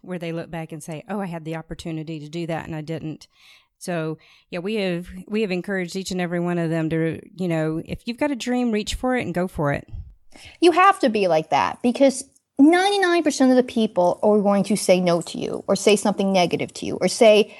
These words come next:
Speaker 2: you can't do it. That is just a fact of life. So if you think the world's gonna open their arms and saying, "Yes, your dream is fabulous, you know, go for it," that, that's not reality. So if you can have that one person who believes in you, you know, the, the, the,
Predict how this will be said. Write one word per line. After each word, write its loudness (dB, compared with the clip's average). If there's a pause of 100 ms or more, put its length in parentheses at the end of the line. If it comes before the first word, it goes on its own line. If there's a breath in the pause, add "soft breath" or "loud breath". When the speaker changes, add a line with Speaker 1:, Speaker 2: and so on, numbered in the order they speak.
(140 loud breath)
Speaker 2:
you 8
can't -2
do -2
it. -10
That 8
is 0
just -2
a -2
fact 0
of -10
life. -6
So 0
if -2
you 2 (180)
think 0 (520 soft breath)
the -2
world's 6
gonna 2
open 0
their -2
arms -2
and -8
saying, -4
"Yes, -2
your 0
dream -2
is -8
fabulous, -2
you -4
know, -2 (580)
go 8
for -4
it," -10
that, 0
that's 2
not 0
reality. 0
So 2 (200 loud breath)
if 4
you 4
can -2
have -4
that -6
one 2
person 0
who -4
believes -2
in -8
you, -14 (200)
you 0
know, 6
the, 2
the, -2
the, -4